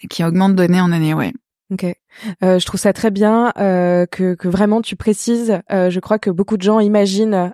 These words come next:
Speaker 2: euh, faussement à quoi ressemble le profil. Donc je, je trouve ça super que tu clarifies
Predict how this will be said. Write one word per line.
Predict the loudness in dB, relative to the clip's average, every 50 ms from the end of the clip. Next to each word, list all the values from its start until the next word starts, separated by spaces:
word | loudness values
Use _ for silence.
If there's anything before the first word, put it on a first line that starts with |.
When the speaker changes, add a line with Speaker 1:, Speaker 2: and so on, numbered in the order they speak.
| -4
Speaker 2:
euh, | 0 0 0 0
faussement | 0 -2 -2 -2 0 0 2 2 2
à | 2
quoi | 2 0 0
ressemble | 0 0 -2 0 -2 0 0
le | 0 0
profil. | -2 -4 -4 -4 -4 -4 -2 -2 -4 -4 -10 -16 -18 -18 -18 -10 -2
Donc | -2 -2 0
je, | 2 2 2 4 2 2
je | 0
trouve | -6 -10 -6
ça | -6 -6
super | -4 -4 0 0 0 0
que | -2 -4
tu | -4 0
clarifies | 0 0 2 2 0 0 0 0 0 2 0